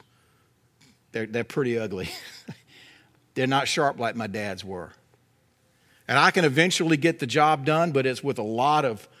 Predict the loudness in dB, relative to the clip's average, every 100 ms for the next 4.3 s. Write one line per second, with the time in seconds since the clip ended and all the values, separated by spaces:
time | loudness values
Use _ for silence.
0 | _ _ _ 2 4 6 4 2 0 -2
1 | 2 4 2 0 -4 -6 -14 _ 0 0
2 | 0 -2 -4 0 2 2 2 0 0 -2
3 | -4 -4 -2 -2 -2 -2 -4 -4 -6 -2
4 | 0 -2